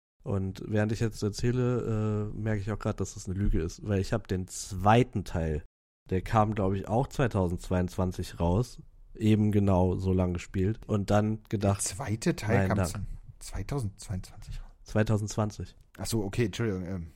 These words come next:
Speaker 1: Also das Remaster vom ersten Teil, der eigentlich für die Wii U war, kam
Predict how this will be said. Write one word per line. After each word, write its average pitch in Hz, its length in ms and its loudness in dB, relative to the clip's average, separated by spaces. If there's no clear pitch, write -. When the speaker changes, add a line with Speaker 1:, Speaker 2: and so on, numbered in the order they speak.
Speaker 1:
Also 123 220 8
das 120 280 4
Remaster 156 1080 6
vom 117 340 2
ersten 139 340 0
Teil, 143 340 4
der 113 300 4
eigentlich 127 360 4
für 127 140 2
die 107 220 4
Wii 120 600 2
U 156 240 4
war, 175 420 2
kam 113 440 6